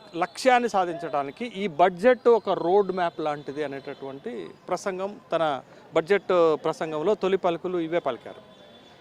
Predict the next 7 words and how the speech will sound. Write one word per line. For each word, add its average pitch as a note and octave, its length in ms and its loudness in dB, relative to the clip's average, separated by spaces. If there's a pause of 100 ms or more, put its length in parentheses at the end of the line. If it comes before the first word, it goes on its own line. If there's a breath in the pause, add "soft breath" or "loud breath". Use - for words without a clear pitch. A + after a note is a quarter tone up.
(120 loud breath)
అయితే A#3 480 4 (300)
వికసిత్ A#3+ 560 0
భారత్ G#3+ 340 4
లక్ష్యంతో G3 480 -4
ప్రవేశపెట్టినటువంటి D#3+ 960 -6
ఈ F#3 180 -2
బడ్జెట్ B2 440 -4